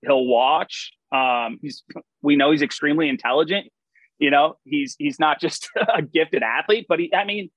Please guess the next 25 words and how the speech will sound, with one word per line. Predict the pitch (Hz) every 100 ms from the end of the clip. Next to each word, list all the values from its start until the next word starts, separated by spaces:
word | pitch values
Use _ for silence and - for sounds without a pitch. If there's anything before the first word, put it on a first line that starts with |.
| _ _ -
he's, | 175 180
he's | 202 226
gifted | 220 240 220
in | 226
a |
lot | 247 208 269
of | 160
ways. | 123 131 180 -
And | 156 156
I | 165
think | 190 175
one | 151 170
of | 165
them | 165 180
is | 165 147 -
he's | 156 165
not | 160
gonna | 156 143
jump | 135 135
to | -
any | 135 127 123
conclusions. | _ 113 104 - _ - _ _ -
Um, | 127 123 117 110 127 _ _ _ _ _ _ _ _ _ _ _
so, | - 226
uh, | 220 196 170 214 208